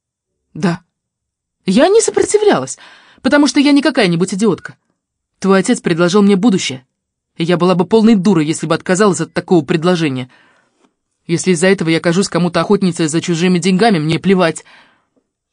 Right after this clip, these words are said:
По крайней мере, я не из тех, кто заставляет других идти три километра пешком в темноте по незнакомой местности". Я с удовлетворением наблюдаю, как в его глазах мелькает сожаление.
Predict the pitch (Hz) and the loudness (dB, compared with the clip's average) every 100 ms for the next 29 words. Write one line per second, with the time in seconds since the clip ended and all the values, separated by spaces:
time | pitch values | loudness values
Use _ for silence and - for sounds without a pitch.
0 | _ - - 143 143 151 139 151 151 160 | _ -20 -10 -6 -4 -2 -2 -2 -2 -2
1 | - 180 - 135 131 151 156 147 151 160 | -2 -2 -4 -10 -6 -6 -2 -2 -2 -4
2 | 180 147 - 147 _ _ _ _ _ _ | -4 -6 -8 -10 _ _ _ _ _ _
3 | _ - 147 160 147 151 147 170 156 175 | _ -10 -10 -6 -6 -6 -6 -8 -6 -6
4 | 147 - 151 143 196 156 135 147 160 147 | -6 -6 -6 -6 -8 -8 -6 -6 -4 -4
5 | 147 - 127 - - _ _ _ _ _ | -4 -8 -12 -14 -18 _ _ _ _ _
6 | _ _ _ _ _ _ _ _ _ _ | _ _ _ _ _ _ _ _ _ _
7 | 202 180 202 240 285 294 277 277 277 247 | -8 -4 -2 -2 -2 -2 -4 -4 -4 0
8 | 269 247 269 269 247 254 170 170 220 208 | 0 2 0 0 -2 0 0 0 -2 -4
9 | 220 214 247 214 208 208 208 196 208 208 | -4 -2 -2 -2 -2 -4 -4 -6 -6 -6
10 | 208 139 135 160 | -4 -4 -6 -10